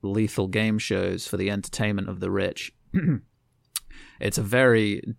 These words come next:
dark, quite brilliant story, which its reputation has been slightly spoiled by the fact that it was made into a quite a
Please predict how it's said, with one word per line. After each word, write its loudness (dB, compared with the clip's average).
dark, 0
quite 2
brilliant 2
story, 0
which -6
its -4
reputation 0
has 0
been 0
slightly -2
spoiled 2
by 0
the -4
fact -4
that -2
it -4
was -2
made 0
into -4
a -2
quite -2
a -4